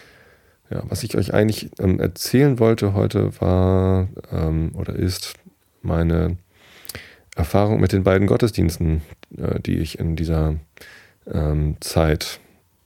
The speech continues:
erlebt hab. Der eine war am Heiligabend um fünfzehn Uhr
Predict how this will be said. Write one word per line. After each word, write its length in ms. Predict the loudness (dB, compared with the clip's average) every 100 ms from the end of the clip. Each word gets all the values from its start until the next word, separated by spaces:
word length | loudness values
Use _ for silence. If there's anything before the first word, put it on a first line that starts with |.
| _ _
erlebt 420 | 0 2 2 0
hab. 140 | -4 -4 -10 -20 _ -20 -12 -4
Der 320 | 0 2 0 0
eine 400 | 2 4 2 2
war 380 | 2 2 0 -4 -16 -20 -20 _
am 240 | -2 2 4
Heiligabend 920 | 4 2 0 0 2 0 -2 -8 -14 -6
um 380 | -2 0 0 -4 -10 -20 _ -20 -2
fünfzehn 440 | -2 0 -2 -2
Uhr 300 | 0 2 0